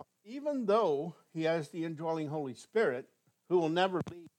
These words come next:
by the way. You can't lose yourself. You can't lose the Holy Spirit. Isn't that great? You can grieve him, you can quench him, but you're not gonna get him to leave.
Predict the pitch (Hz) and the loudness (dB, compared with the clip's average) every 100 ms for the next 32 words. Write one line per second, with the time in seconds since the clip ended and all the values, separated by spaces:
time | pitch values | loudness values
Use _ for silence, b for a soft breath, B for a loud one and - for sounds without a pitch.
0 | _ - _ _ - _ - 208 _ 143 | _ -18 _ _ -20 _ -20 -20 _ -12
1 | 151 131 135 123 143 - _ - - _ | -8 -8 -10 -10 -8 -8 _ -20 -20 _
2 | _ - - - - _ 196 220 165 160 | _ -20 -20 -16 -16 _ -20 -20 -8 0
3 | 175 151 147 139 143 135 127 - 160 139 | 2 0 -4 -4 -4 -4 -8 -8 -2 -2
4 | 104 _ _ _ _ _ _ _ 120 185 | -2 _ _ _ _ _ _ _ -16 -14
5 | 185 131 160 285 _ b b - 185 180 | -12 -8 -8 -8 _ b b -2 0 0
6 | 135 123 143 185 214 247 247 156 139 139 | -2 0 2 2 0 -6 -8 -6 -4 -6
7 | - 160 175 196 233 262 262 b b _ | -4 -4 -4 -4 -6 -6 -8 b b _
8 | 123 - 123 117 156 226 185 208 196 202 | -8 -4 -4 0 2 2 -2 -4 0 0
9 | 202 190 175 170 208 131 104 | 0 -2 -4 -4 -4 -8 -12